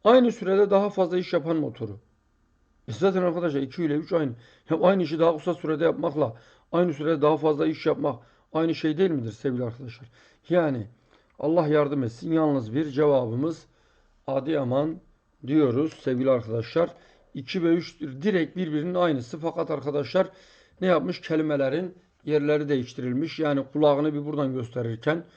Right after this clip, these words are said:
bir şuradan göster. Kulağın burada böyle dolanmış. Bak kulak. Biri direkt kulağını böyle göster. Biri de direkt böyle geliyor. Diyor bu kulak.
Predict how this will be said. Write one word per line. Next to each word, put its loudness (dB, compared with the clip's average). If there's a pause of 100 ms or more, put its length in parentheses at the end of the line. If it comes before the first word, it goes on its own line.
(220)
bir -6
şuradan -4
göster. -12
Kulağın 2
burada -4
böyle 0
dolanmış. 2
Bak -6
kulak. 0 (800)
Biri -4
direkt 2
kulağını 2
böyle 2
göster. -2
Biri -6
de -4
direkt -4
böyle 4
geliyor. 2
Diyor -2
bu -10
kulak. -14